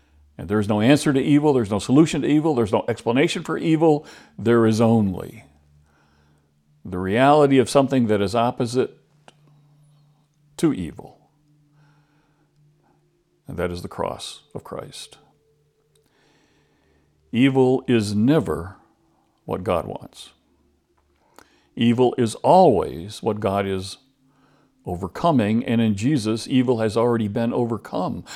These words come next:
But we live in this interim, this interlude, this commentary between now and the future, between where evil is totally and wholly overcome and where it still has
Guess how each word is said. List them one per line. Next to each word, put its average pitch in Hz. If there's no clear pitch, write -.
But 120
we 123
live 190
in 180
this 170
interim, 104
this 131
interlude, 117
this 113
commentary 151
between 120
now 131
and 123
the 120
future, 131
between 107
where 107
evil 127
is 101
totally 135
and 110
wholly 131
overcome 107
and 98
where 101
it -
still 107
has 101